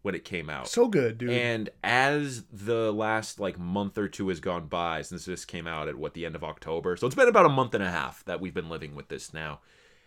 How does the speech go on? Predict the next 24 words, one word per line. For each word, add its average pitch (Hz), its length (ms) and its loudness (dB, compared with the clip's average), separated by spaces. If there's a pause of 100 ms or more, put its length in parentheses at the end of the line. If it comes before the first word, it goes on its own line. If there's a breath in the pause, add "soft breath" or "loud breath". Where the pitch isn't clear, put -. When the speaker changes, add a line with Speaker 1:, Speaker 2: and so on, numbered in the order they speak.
(340 soft breath)
Speaker 2:
Feels 214 240 4
like 156 140 4
way 143 140 4
longer. 113 480 -4
Speaker 1:
It 139 180 2
does, 101 680 6 (180)
in 139 100 2
a 110 60 0
good 131 260 4
way, 80 420 0 (200)
and 110 120 2
I've 104 200 2 (160)
only 127 720 0 (280)
loved 101 440 2
it 104 160 -2
more. 92 420 2
Like, 98 300 0
I, 123 540 4 (200 loud breath)
you 147 120 4
know, 240 360 6
we 175 160 4
always 170 220 6
talk 131 240 2
about 107 440 6